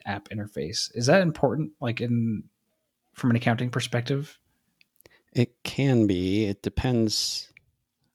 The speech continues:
Speaker 2: what you're using it for. Uh,
Speaker 1: I'm not
Speaker 2: and
Speaker 1: using it for anything, so it doesn't, <laughs> it doesn't impact me, but I just thought it
Speaker 2: Yeah,
Speaker 1: was
Speaker 2: sure.
Speaker 1: something of note because I've had clients ask me that too. You know, "Hey, I moved money from category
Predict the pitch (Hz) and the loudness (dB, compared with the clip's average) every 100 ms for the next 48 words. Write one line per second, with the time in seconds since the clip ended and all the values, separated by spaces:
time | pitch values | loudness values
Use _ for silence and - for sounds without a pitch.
0 | - _ _ _ _ 107 95 98 90 92 | -20 _ _ _ _ 0 0 0 0 2
1 | 90 87 71 - 76 78 - - - _ | 2 0 0 0 2 2 -2 -14 -20 _
2 | _ _ _ _ - - 98 90 151 196 | _ _ _ _ -20 -6 -2 2 6 8
3 | 143 143 139 127 135 123 113 98 95 - | 10 10 8 6 4 4 2 -2 -2 0
4 | 131 147 147 127 - 226 165 185 185 160 | 2 2 2 0 4 6 8 10 8 6
5 | - 151 - 131 104 104 120 117 135 139 | 6 6 4 -2 -2 0 0 2 2 4
6 | 139 127 117 117 104 135 127 139 123 113 | 4 4 2 4 4 2 2 4 4 4
7 | 117 110 - 127 127 120 123 139 123 - | 2 0 0 2 2 4 2 0 0 -2
8 | 123 117 117 - 117 107 98 117 107 104 | -2 0 0 -2 -4 -6 -6 -2 -2 -4
9 | - - _ - 117 135 131 117 127 120 | -10 -20 _ -6 -2 2 4 4 2 0
10 | 120 117 113 113 107 113 - 131 120 120 | 0 0 -2 -4 -4 -6 -6 -4 -2 0
11 | 113 | -2